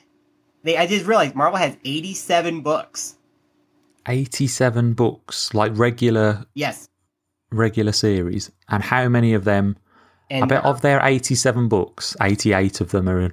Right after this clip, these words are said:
Speaker 2: tied up in Civil War Two.
Speaker 1: And, like, a good chunk, yeah, pretty much almost, like, so pretty much that's why I think in my head, I, that's when I went, "This event's, like, oh dear lord, this is gonna be," I, I feel bad when Marvel has to collect that thing.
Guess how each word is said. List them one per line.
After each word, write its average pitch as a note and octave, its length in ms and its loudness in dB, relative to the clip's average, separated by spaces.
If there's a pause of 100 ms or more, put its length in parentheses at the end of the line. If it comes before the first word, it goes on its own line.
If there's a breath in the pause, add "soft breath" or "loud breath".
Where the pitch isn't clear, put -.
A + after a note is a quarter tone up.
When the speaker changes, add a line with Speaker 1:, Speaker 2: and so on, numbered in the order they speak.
Speaker 2:
tied F2+ 240 0
up - 80 -4
in F#2 80 0
Civil F2 260 -2
War E2+ 140 -2
Two. E2+ 260 -6 (260 loud breath)
Speaker 1:
And, C#3+ 160 0
like, C#3 140 2
a B2+ 100 -6
good D#3+ 220 -2
chunk, - 200 0
yeah, C#3+ 60 -6
pretty C4+ 280 2
much C#4 240 0
almost, G3 320 -2
like, D#3+ 120 0
so E3 160 -2
pretty G3 180 0
much F#3+ 40 0
that's F3+ 160 -4
why E3+ 100 2
I D3 60 0
think D3+ 140 -4
in D3 40 -4
my C#3+ 80 2
head, D3 220 2
I, C3+ 120 2
that's D3+ 260 0
when D3+ 100 2
I C#3 80 4
went, B2 260 0 (140)
"This B2 220 -8
event's, A2 500 -6
like, G2+ 300 -6 (440)
oh B2+ 120 -2
dear G#2+ 200 -10
lord, A2 280 -4
this B2 120 -12
is C#3 60 -8
gonna A2 240 -2
be," G2 220 -12 (480 loud breath)
I, F3 220 2
I B3 40 0
feel B3 260 0
bad C#3+ 380 2
when C3+ 280 2
Marvel B2+ 200 0
has B2 140 0
to - 60 -14
collect A2 280 -8
that G2+ 220 -6
thing. F#2+ 240 -12